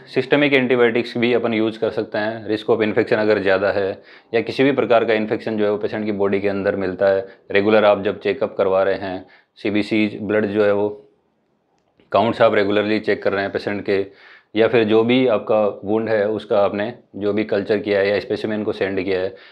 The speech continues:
उसकी रिपोर्ट के अनुसार अपन क्या कर सकते हैं, पेशेंट के अंदर एंटीबायोटिक्स का यूज़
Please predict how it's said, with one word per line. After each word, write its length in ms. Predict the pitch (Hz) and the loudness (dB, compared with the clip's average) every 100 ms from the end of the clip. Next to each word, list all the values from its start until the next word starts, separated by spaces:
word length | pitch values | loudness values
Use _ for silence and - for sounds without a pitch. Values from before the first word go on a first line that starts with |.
| _ - | _ -10
उसकी 240 | 120 139 | -2 2
रिपोर्ट 380 | 110 98 104 101 | 2 4 2 2
के 60 | |
अनुसार 320 | 104 98 107 101 | -2 -2 0 0
अपन 220 | 95 95 | -2 -4
क्या 120 | 92 | -4
कर 160 | 92 92 | -4 -6
सकते 260 | 92 - | -8 -10
हैं, 180 | 95 107 - _ - _ | -8 -8 -10 _ -20 _
पेशेंट 320 | 107 101 110 98 | -4 0 0 2
के 80 | |
अंदर 220 | 98 98 110 | 0 2 0
एंटीबायोटिक्स 600 | 92 95 90 87 92 - | 0 0 0 -2 -6 -4
का 80 | |
यूज़ 260 | 90 98 131 | -4 -2 -6